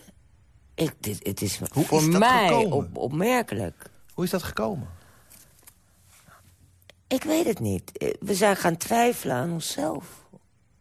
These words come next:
Speaker 1: En, ehm, dus daar zijn ook leuke aspecten van, van, hè, van opeens al die interesse voor Nederlandse geschiedenis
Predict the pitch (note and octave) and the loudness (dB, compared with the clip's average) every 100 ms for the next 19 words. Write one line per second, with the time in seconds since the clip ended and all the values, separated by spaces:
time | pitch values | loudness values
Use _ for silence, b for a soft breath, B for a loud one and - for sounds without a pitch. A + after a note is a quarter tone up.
0 | _ _ _ _ b b b b b b | _ _ _ _ b b b b b b
1 | b _ - E3 G3+ F#3+ F3 E3+ D#3 D#3 | b _ 0 2 4 4 4 4 2 -4
2 | - _ _ _ _ _ _ _ _ _ | -10 _ _ _ _ _ _ _ _ _
3 | _ _ _ _ - - F3 D3+ D#3+ F#3 | _ _ _ _ -20 -4 -2 0 2 2
4 | F3 D3+ C3 D#3+ E3 F#3 F#3+ F3+ E3+ E3+ | 4 2 2 4 4 4 2 2 2 0
5 | - F#3 - D3+ F3+ D#3+ - - F#3 E3+ | -2 -4 -2 -4 -4 -6 -10 -8 -2 0
6 | D#3+ G3 A3 D3 D#3 - - E3+ E3 B | 2 2 2 -2 -2 2 2 2 0 B
7 | B B B - E3+ G#3 F#3+ F3+ - E3+ | B B B 2 4 4 2 0 -2 -2
8 | D3+ E3+ - - D#3 D3 C#3+ C3 - - | 0 0 0 -2 2 2 2 0 -4 -4
9 | F3 D#3+ E3 F#3 F#3 - | -2 -2 0 0 -2 -8